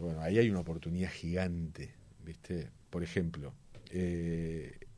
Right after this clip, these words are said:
el, el, el, el go-, este gobierno hizo algo muy bueno, ¿no? O sea, a los, a, a las empresas más grandes vos tenés, eh, promociones con, con comap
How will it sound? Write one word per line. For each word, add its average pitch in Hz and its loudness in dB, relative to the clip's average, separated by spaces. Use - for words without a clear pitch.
el, 87 -4
el, 85 -2
el, 85 -2
el 85 -2
go-, 85 -2
este 113 -2
gobierno 110 6
hizo - 0
algo 98 4
muy 98 4
bueno, 80 0
¿no? 90 0
O 98 -2
sea, 92 2
a 87 4
los, 90 2
a, - -2
a 90 2
las 92 2
empresas 131 4
más 131 6
grandes 135 4
vos 107 0
tenés, 110 2
eh, 85 0
promociones 101 2
con, 90 2
con 85 -2
comap 98 4